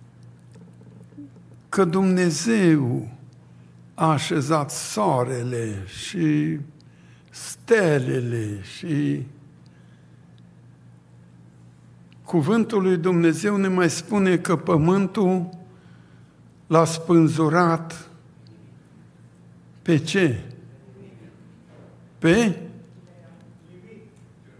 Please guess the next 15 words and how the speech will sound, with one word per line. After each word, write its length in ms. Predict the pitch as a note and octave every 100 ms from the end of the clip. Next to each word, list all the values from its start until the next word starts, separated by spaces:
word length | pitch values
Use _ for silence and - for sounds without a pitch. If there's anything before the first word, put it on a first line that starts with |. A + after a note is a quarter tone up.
| -
Așa 360 | - C#3+ C3+ G3+
vorbiți 520 | B2+ B2+ B2 D3+ C#3
tare 300 | - F3 D3+
să 160 | B2+ C#3+
aud 220 | C#3 B2+
și 180 | - F3
eu. 160 | D3+ A#2+ - - - - - - - - - - - - - - - - - - -
Pământul 520 | - D#3+ E3+ G#3+ G3+ G3+
l-a 140 | F#3
spânzurat 760 | D#3+ - F3+ D#3+ D3+ D#3+ F3
pe 120 | E3+ E3
nimic. 640 | D3 C3+ C3+ A2+ - - - - - - - - - - - - - - - - - - - - - -
Cum 260 | - C#4+
puteți 520 | - E3+ - C#3+ A#2
crede 680 | - C3 C#3+ C3+ C3 B2 A2+